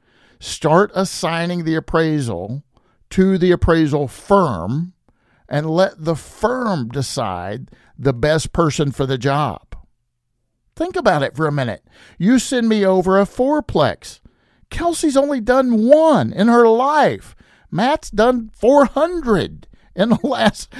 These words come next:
three years. Wouldn't it make sense for me to assign that multifamily over to Matt? Maybe Kelsey helps out. It's a learning process for her. But I,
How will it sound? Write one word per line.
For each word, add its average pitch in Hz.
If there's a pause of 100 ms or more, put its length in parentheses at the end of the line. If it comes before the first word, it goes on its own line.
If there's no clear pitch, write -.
(100)
three 262
years. 262 (480)
Wouldn't 226
it -
make 196
sense 135
for 143
me 120
to 180
assign 139
that 156
multifamily 143
over 127
to 160
Matt? 208 (640)
Maybe 262
Kelsey 196
helps 190
out. 190
It's 180
a 185
learning 196
process 104
for -
her. 95 (880)
But -
I, 214